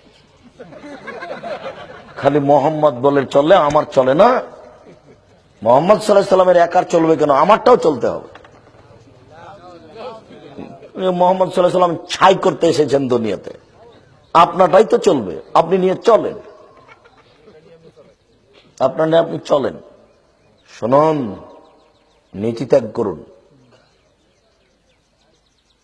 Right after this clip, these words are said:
কোন দলের কাছে আশ্রয় নিতে হবে না, কোরআন এবং সহিহ হাদিসের কাছে আশ্রয় নিতে হবে।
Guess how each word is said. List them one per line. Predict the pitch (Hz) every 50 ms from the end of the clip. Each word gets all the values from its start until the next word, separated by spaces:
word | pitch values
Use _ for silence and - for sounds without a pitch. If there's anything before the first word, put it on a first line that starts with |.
| _ _ _ _ _ _ _ _ _ _ _ _ _ _ _ _ _ _
কোন | 127 139 143 143 123 107 120
দলের | 139 143 151 160 156 151
কাছে | 165 160 139 165 160
আশ্রয় | 156 151 - - 160 151 147 147
নিতে | 147 123 147
হবে | 143 135 143 135 131
না, | 135 131
কোরআন | 131 - 143 139 143 143 143
এবং | 143 139 139 135
সহিহ | 117 - - 135 139 143
হাদিসের | 135 135 135 139 117 135 135 127
কাছে | 120 127 113 -
আশ্রয় | 123 123 117 - - 117 117 113
নিতে | 107 92 107 104
হবে। | 98 90 80 73